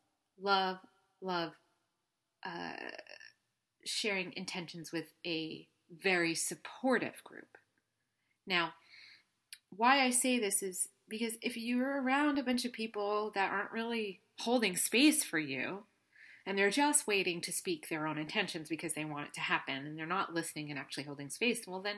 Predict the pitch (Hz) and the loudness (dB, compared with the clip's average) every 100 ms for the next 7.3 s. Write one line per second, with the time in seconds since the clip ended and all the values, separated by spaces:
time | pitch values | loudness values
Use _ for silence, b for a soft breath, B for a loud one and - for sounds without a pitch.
0 | 208 220 247 254 233 226 220 220 - - | -4 0 4 4 4 2 2 0 0 0
1 | 233 233 247 247 254 262 262 247 - 180 | -2 -6 -6 -6 -6 -6 -4 -4 -2 0
2 | 196 214 - B B B B B 220 196 | -2 -4 -16 B B B B B -6 -2
3 | 196 196 170 180 - 160 151 180 185 - | 0 0 -2 -4 -2 0 0 -2 -6 -10
4 | _ _ _ _ - 170 165 156 - 139 | _ _ _ _ -10 -8 -6 -6 -6 -6
5 | 143 175 160 156 - - 147 135 147 165 | -8 -8 -6 -4 -6 -6 -14 -12 -10 -8
6 | 247 - _ _ _ _ - - _ - | -10 -12 _ _ _ _ -20 -20 _ 6
7 | 302 466 - | 6 8 2